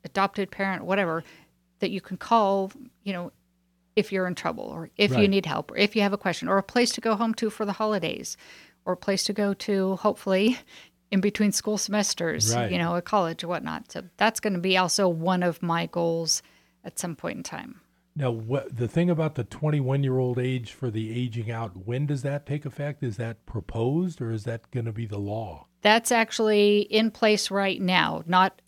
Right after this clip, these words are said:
Speaker 1: all the states, but many of the states. California is one. They, the kids do not have to leave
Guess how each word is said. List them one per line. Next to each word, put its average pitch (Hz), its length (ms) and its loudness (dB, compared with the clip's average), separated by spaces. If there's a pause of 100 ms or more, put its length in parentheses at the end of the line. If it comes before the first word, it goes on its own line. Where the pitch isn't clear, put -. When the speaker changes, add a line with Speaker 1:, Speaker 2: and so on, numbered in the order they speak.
Speaker 1:
all 196 220 8
the 233 160 4
states, 233 720 2
but - 260 -2
many 202 340 6
of 185 100 -2
the 180 80 0
states. - 340 -4
California 214 640 2
is 196 260 0
one. 170 460 -4 (460)
They, 180 180 0 (200)
the 190 140 0 (220)
kids 208 340 2
do 180 160 -2
not 185 360 2
have - 520 0
to - 120 -8
leave 262 500 0